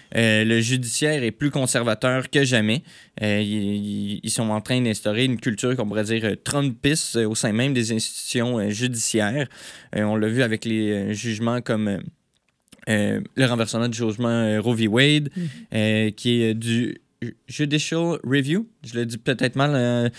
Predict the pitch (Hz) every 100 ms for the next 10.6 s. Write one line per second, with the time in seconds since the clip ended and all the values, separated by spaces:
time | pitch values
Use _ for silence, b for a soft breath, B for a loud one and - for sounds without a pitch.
0 | B 196 160 - 139 127 - 254 131 123
1 | 123 104 110 120 117 113 262 135 196 -
2 | 294 - 147 135 165 160 165 123 160 226
3 | 392 143 143 B B - 147 - 131 123
4 | 160 160 - 135 131 120 113 107 85 -
5 | _ _ _ _ _ _ - 113 110 127
6 | 131 135 127 - 120 117 - 139 147 170
7 | 117 110 107 131 - - - 151 139 131
8 | 120 131 - 107 107 135 117 123 127 113
9 | 104 98 98 120 131 120 104 117 117 110
10 | 104 101 185 - 120 123